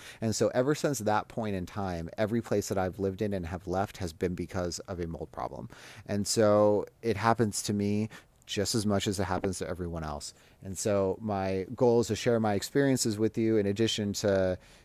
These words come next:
you know, my expertise on the, on the actual mold issue and how it grows and how it moves and all that stuff, but also, like, my living experiences, 'cause this is, this is real life, right? This is what happens to real people. This isn't just theory.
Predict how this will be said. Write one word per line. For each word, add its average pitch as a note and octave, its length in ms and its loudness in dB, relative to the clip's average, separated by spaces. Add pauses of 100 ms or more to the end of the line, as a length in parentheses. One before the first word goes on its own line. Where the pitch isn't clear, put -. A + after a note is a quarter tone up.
you G#2 100 -2
know, F#2+ 220 0
my F#2 120 -2
expertise G2 640 -2
on F#2 200 -2
the, E2+ 80 -4
on F2 300 -2
the E2+ 280 -4
actual F#2 340 -2
mold F#2+ 220 -4
issue F#2+ 260 -2
and E2 100 -6
how E2+ 140 -4
it E2+ 80 -8
grows A2 300 2
and D#2+ 80 -8
how E2 120 -6
it E2 60 -8
moves G#2+ 240 -2
and F#2+ 80 -4
all F#2 120 -2
that G#2+ 60 -8
stuff, F#2 300 -4
but A2+ 120 0
also, D3 320 2
like, B2 160 4
my A2 120 0
living B2+ 320 4
experiences, F#2 640 -6
'cause G2+ 140 -6
this A#2+ 160 -6
is, B2+ 140 -8 (120)
this A#2+ 240 -4
is C3+ 120 0
real A2+ 180 4
life, G#2 300 -2
right? G2 160 2
This A2 100 -6
is A2 60 -4
what A2 120 0
happens G#2 280 -2
to G#2 80 -4
real G#2 120 2
people. F#2 320 -4
This G2 160 -2
isn't A2+ 180 -4
just - 240 -6
theory. F#2 440 2